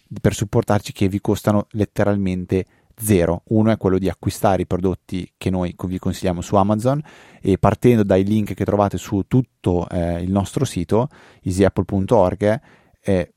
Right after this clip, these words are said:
una percentuale di quello che voi date ad Amazon arriverà alle, alle nostre tasche, quindi non in fronte, ma in questo caso nelle tasche. Potete,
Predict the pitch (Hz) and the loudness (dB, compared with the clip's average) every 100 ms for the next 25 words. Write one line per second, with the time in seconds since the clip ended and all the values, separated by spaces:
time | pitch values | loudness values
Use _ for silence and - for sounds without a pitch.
0 | - 127 110 117 107 127 120 147 117 98 | -2 2 4 2 2 0 2 4 2 2
1 | 110 101 107 107 104 101 123 90 95 104 | -2 -2 0 2 2 2 0 0 -2 -2
2 | 101 98 104 98 95 90 - 98 90 87 | -4 -4 -4 0 0 0 -2 -4 -2 -2
3 | 85 - 92 90 85 - 87 85 82 - | -2 -2 -2 0 -2 -4 -4 -2 -4 -6
4 | 76 - - 85 - _ - 90 92 95 | -8 -10 -8 -8 -8 _ -8 -2 2 0
5 | - 92 90 95 85 85 90 - 85 87 | 0 -2 -2 -4 -4 -6 -8 -4 -4 -4
6 | 85 82 - 82 - - - - - _ | -6 -8 -10 -12 -14 -18 -18 -20 -20 _
7 | - 117 139 - 101 87 | 0 6 6 6 2 2